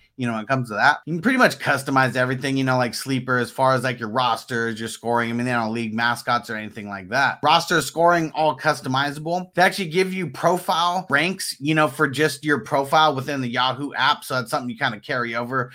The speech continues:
from league to league. I don't know if that's a pro or a con, 'cause then you can kinda see who's good, who's maybe not played as much, you know, things like that.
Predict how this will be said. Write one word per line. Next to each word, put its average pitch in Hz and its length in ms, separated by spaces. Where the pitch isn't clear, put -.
from 147 220
league 131 300
to 127 80
league. 156 300
I 135 100
don't 180 100
know 170 120
if 160 60
that's 160 200
a 120 40
pro 156 280
or 147 300
a - 40
con, 180 360
'cause - 320
then 202 180
you 220 80
can 185 80
kinda 170 260
see 170 220
who's 143 260
good, 156 380
who's 127 180
maybe 135 240
not 120 220
played 165 260
as 160 140
much, 170 260
you 156 60
know, 139 160
things 139 260
like 135 220
that. 160 220